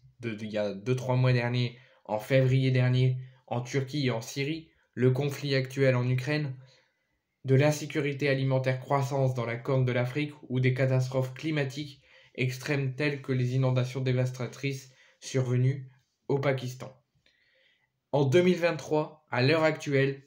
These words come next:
l'unicef prévoit de soutenir cent soixante-treize millions de personnes, dont près de dix millions d'enfants en situation d'urgence. Et je pense que tous les événements qu'ils font en solidarité avec l'unicef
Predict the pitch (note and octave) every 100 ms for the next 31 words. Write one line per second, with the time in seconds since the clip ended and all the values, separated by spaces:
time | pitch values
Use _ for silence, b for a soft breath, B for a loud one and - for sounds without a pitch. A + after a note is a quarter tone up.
0 | - C3 D3 D3 C3 D3+ - C#3+ C#3+ C#3
1 | C3 B2+ C3+ C3+ C3 - D#3+ - C#3 C#3
2 | C3+ D#3 D3+ C#3+ C#3 C3 B2+ B2 - C3+
3 | C#3 C3+ B B B B B B2+ C#3+ C3
4 | D#3+ D3 B2 B2 D3+ D3+ C#3+ C3 B2+ C#3
5 | C3+ - A#2+ B2 B2+ B2+ B2+ B2+ C3 B2+
6 | B2+ A#2 - - _ _ _ _ - A#2+
7 | - D3+ C3 B2+ - F3 E3 B B B
8 | B B2 B2+ B2+ A#2+ A2+ - D3+ D3 D3+
9 | D3+ D3 D3 C3+ - D3 C3 - A#2 B2
10 | - D3 C#3 C3 C3 B2+ C3 A2 - C3+
11 | C#3+ C3+ C3+ C3